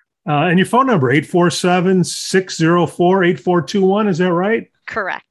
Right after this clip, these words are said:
Speaker 2: Yep, that's the office number.
Speaker 1: Lori, thank you so much for coming on the show.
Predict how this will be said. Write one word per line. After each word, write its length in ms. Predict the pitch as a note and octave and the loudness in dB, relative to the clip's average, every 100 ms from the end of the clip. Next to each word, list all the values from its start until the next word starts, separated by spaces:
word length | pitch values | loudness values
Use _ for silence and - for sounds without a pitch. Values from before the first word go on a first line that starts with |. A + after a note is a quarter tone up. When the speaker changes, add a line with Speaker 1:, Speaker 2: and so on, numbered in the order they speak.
| - | -10
Speaker 2:
Yep, 180 | G#3+ - | -10 -8
that's 180 | A3 - | -10 -10
the 140 | B3+ | -8
office 400 | G#3+ F#3 - E3 | -6 -6 -10 -20
number. 400 | D#3+ - - - _ _ - | -18 -18 -16 -18 _ _ -4
Speaker 1:
Lori, 360 | G#3 G#3+ G#3 E3+ | 0 2 4 2
thank 320 | - B3 A#3 | 0 -2 0
you 80 | A#3 | -2
so 160 | - | 0
much 200 | A3+ A3 | 0 0
for 80 | G#3+ | -2
coming 300 | - G#3 G3 | -4 -2 0
on 140 | F#3+ F3+ | 0 -2
the 40 | |
show. 460 | - F3 C#3 G#2+ | 0 0 0 -2